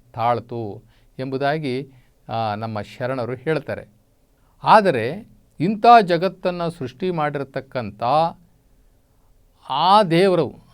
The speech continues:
ಆ ದೇವರು, ನಾವು ಆ ದೇವರು ಯಾರು ಅಂತ ತಿಳ್ಕೊಂಡಿಲ್ಲ. ಈ ಜಗತ್ತನ್ನ, ಈ ತ್ರೈಲೋಕದೊಡೆಯ, ತ್ರೈ ಜಗದ ಕರ್ತ, ಈ ಸಪ್ತ ಗಗನಗಳನ್ನು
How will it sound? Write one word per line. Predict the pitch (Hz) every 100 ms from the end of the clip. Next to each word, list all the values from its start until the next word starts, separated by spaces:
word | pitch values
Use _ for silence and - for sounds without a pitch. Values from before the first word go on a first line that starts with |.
| _ -
ಆ | 127 170
ದೇವರು, | 165 123 156 190 143 107 160 214 _ -
ನಾವು | 123 165 190 143 147 - -
ಆ | 117 151
ದೇವರು | 175 165 190 175
ಯಾರು | 156 143 147
ಅಂತ | 135
ತಿಳ್ಕೊಂಡಿಲ್ಲ. | 123 127 123 120 107 101 - _ _ _ _ _ _ _ _ _ _ _ _
ಈ | 147 208 233
ಜಗತ್ತನ್ನ, | 180 175 196 196 196 180 170 151 120
ಈ | 147 175
ತ್ರೈಲೋಕದೊಡೆಯ, | 170 170 185 190 180 180 170 160 160 139
ತ್ರೈ | 131 143 170
ಜಗದ | 170 139 156 170
ಕರ್ತ, | 151 151 - - 151 120 107 - _ _
ಈ | 131 156 139
ಸಪ್ತ | 123 - - -
ಗಗನಗಳನ್ನು | 165 123 143 156 147 135 123 120 113 107 113 -